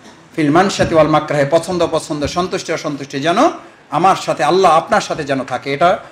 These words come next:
বায়াতের আর একটা চুক্তি। দুনিয়ার কে সন্তুষ্ট হলো, কে পছন্দ করলো, কে করলো না, কে ভালোবাসলো, কে চাকরি রাখলো, কে চাকরি রাখলো না,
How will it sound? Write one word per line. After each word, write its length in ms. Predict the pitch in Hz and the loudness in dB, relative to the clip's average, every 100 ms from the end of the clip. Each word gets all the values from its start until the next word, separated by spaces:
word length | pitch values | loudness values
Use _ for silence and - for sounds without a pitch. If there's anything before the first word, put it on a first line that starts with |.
| - | -8
বায়াতের 400 | 120 143 151 147 | 2 4 6 4
আর 120 | 139 180 | 4 4
একটা 220 | 190 160 | 2 -2
চুক্তি। 420 | 160 - 147 131 - - 135 | -6 -8 -6 -6 -8 -20 -6
দুনিয়ার 300 | 180 208 202 | -2 2 2
কে 200 | 233 302 | 2 0
সন্তুষ্ট 460 | - 247 - - | 0 -2 -4 -2
হলো, 200 | 220 190 | 0 0
কে 220 | 185 339 339 | 0 0 2
পছন্দ 360 | 294 - 254 226 | 2 2 2 2
করলো, 260 | 220 202 | 0 -2
কে 260 | 190 403 370 | -2 0 2
করলো 320 | 330 294 262 | 4 4 4
না, 140 | 202 - - - | 2 0 -6 0
কে 160 | 233 | 2
ভালোবাসলো, 640 | 240 302 285 262 - 233 | 4 6 8 6 4 2
কে 220 | 214 339 277 | 2 2 2
চাকরি 300 | 311 - 302 | 2 2 4
রাখলো, 400 | 285 262 - 240 | 4 4 4 4
কে 200 | 240 359 339 | 4 2 2
চাকরি 280 | 311 320 | 0 2
রাখলো 300 | 285 277 254 | 2 4 4
না, 120 | 220 | 2